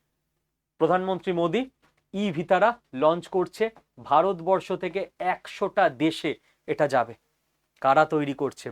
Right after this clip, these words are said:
ভারতের ইঞ্জিনিয়াররা। তো ভারতবর্ষের প্রত্যেকটা সেগমেন্ট আমি দেখিয়ে দিলাম।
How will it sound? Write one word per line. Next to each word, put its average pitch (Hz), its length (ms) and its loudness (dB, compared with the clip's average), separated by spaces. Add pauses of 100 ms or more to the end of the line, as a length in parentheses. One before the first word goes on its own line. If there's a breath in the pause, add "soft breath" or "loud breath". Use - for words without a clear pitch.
ভারতের 143 600 -2
ইঞ্জিনিয়াররা। 117 720 -8 (2250)
তো 151 80 2
ভারতবর্ষের 156 760 0
প্রত্যেকটা - 540 -6
সেগমেন্ট 160 720 -2
আমি 160 140 0
দেখিয়ে 147 320 -4
দিলাম। 120 300 -6